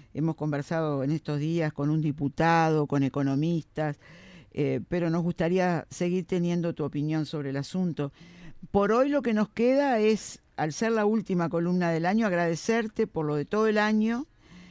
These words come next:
que le hace mucho bien a la radio, nos hace mucho bien a nosotros, que estés allí de, de respaldo para, para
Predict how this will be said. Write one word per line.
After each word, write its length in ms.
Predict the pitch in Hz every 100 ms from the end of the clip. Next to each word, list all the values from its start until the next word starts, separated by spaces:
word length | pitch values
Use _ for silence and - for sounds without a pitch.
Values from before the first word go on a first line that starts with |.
| - -
que 420 | - 170 170 160 160
le 100 | 170
hace 220 | 196 226
mucho 360 | 208 254 247 202
bien 200 | 208 202
a 80 |
la 140 | 185 170
radio, 400 | 170 196 202 196
nos 180 | 165 180
hace 180 | 175
mucho 300 | 185 190 -
bien 220 | 185 190 180
a 60 |
nosotros, 680 | 165 156 202 - 202 220 - - - - -
que 80 | -
estés 500 | 170 - 190 175 - -
allí 340 | 160 160 185
de, 340 | 175 156 135 139 _ _
de 140 | - 170
respaldo 720 | 165 170 - 226 233 220 175
para, 460 | - 143 127 120 - - - - - - -
para 320 | 165 151 120